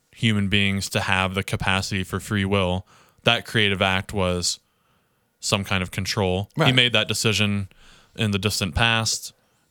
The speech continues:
Speaker 1: and the effects of that are playing out. Even though, like,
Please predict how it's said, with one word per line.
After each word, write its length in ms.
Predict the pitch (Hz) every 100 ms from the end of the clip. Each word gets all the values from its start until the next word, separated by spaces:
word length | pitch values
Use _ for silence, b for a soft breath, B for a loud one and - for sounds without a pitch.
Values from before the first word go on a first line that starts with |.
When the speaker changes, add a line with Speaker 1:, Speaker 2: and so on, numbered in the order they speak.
| -
Speaker 1:
and 560 | 101 98 92 90 95 -
the 120 | 120
effects 340 | 101 104 101 104
of 60 |
that 140 | 98 95
are 60 |
playing 340 | 92 113 101 98
out. 360 | 113 98 101 _ B B B B -
Even 220 | 151 143 135
though, 260 | 123 117
like, 280 | 107 104 -